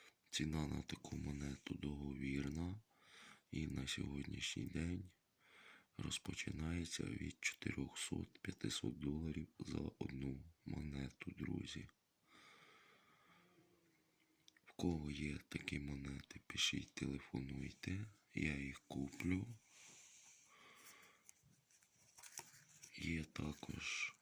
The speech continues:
монетки з браком аверс, аверс та реверс, реверс.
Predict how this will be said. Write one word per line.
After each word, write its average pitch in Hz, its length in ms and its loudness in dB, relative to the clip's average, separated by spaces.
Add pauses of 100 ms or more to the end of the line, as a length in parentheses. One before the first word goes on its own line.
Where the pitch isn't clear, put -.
монетки 76 760 0 (420)
з - 100 -2
браком 73 640 0 (300)
аверс, 73 640 0
аверс - 680 -2
та - 120 -8 (340)
реверс, 69 640 0
реверс. 69 800 -4